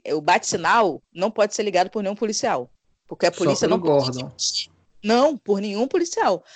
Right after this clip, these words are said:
Speaker 1: porque a... inclusive a polícia não gosta do Batman, né? Então, tipo assim, eles acham assim, "Ah, a gente não dá conta", é isso que eles acham? Tem muito policial que acha isso. E a verdade é essa, eles não dão conta, né?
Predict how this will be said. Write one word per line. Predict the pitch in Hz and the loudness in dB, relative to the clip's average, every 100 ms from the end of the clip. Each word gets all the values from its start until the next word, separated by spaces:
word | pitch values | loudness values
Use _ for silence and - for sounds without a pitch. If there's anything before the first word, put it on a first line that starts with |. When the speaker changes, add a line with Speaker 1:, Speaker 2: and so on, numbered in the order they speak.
| - _ | -20 _
Speaker 1:
porque | - - - 190 175 - _ | -10 -10 2 4 4 0 _
a... | 160 151 - | 2 2 0
inclusive | - 240 196 277 | -2 -2 2 2
a | |
polícia | 285 214 247 | 2 -2 0
não | 240 269 | 0 2
gosta | 247 - | 0 -2
do | 262 | -2
Batman, | 226 127 - 131 | -2 -2 -10 -16
né? | 143 _ _ _ _ | -18 _ _ _ _
Então, | - 170 170 175 170 | 0 0 0 -6 -8
tipo | - - | -12 -8
assim, | - | -4
eles | 175 170 | -4 2
acham | 180 165 | 2 2
assim, | - - 165 156 | -4 -2 -4 2
"Ah, | 247 | 2
a | 220 | 2
gente | 233 240 | -2 -6
não | 240 | 0
dá | 226 | -2
conta", | - 254 285 170 | 2 0 2 -2
é | |
isso | 214 - | -4 -6
que | |
eles | 202 190 | -8 0
acham? | 240 269 233 160 | 2 2 0 -10
Tem | - | -10
muito | 190 220 | -10 -8
policial | 214 - 208 | -6 -4 -2
que | |
acha | 202 208 214 | -2 0 0
isso. | 185 165 - | 0 -4 -6
E | 302 | -4
a | |
verdade | 339 339 302 381 | 0 0 0 0
é | |
essa, | 294 - | -2 -4
eles | 185 | -8
não | 202 | -6
dão | 254 | -6
conta, | - 143 - | -6 -10 -8
né? | 165 | -12